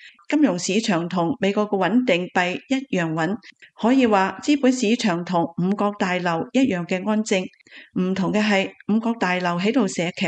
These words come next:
本，資本市場喺度睇戲。當然，加密貨幣係個例外，被導彈嚇到上蹿下跳。資本市場同五角大樓一樣安靜，畀人覺得邊度係唔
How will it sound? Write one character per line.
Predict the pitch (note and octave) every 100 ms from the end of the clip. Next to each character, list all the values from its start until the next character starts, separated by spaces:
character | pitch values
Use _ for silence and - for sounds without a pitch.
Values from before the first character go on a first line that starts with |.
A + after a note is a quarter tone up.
| -
本， | D#3+ D#3+ - - - -
資 | - D4
本 | A3 B3
市 | B3+ G3 G#3+
場 | F3+ D#3
喺 | F#3+
度 | G#3+
睇 | F#3 C#3+ G3
戲。 | G#3 F#3 - _ _ - -
當 | C4
然， | C4 F#3+ F3 -
加 | - C4+
密 | A3+
貨 | - A3 G#3+ G#3+
幣 | F#3 F#3
係 | F3+ F3
個 | F#3+ G3 F#3
例 | F3
外， | F3 F3+ F3+ - - - -
被 | G3 G3
導 | G3 F#3+
彈 | F#3+ A#3
嚇 | B3 G#3 -
到 | G3+ G3+ -
上 | - F3 F3+
蹿 | - G3 F#3+
下 | E3+
跳。 | F3+ G3 F#3+ - _ - - _
資 | D#4 C#4+
本 | C4
市 | C4+ G#3+ B3
場 | G#3+ F3
同 | F#3+ F3 - F3
五 | G3
角 | G3+ G#3
大 | G3+ F3+
樓 | F3 E3 E3
一 | C4+
樣 | A3+ E3+ D#3+ G3+
安 | G#3
靜， | G3+ F3+ - _ _ -
畀 | C#4+
人 | B3+ F#3
覺 | G#3
得 | A3 C#4
邊 | C4+ C#4+ D4
度 | C#4+ G3
係 | F#3 F3+
唔 | - D#3+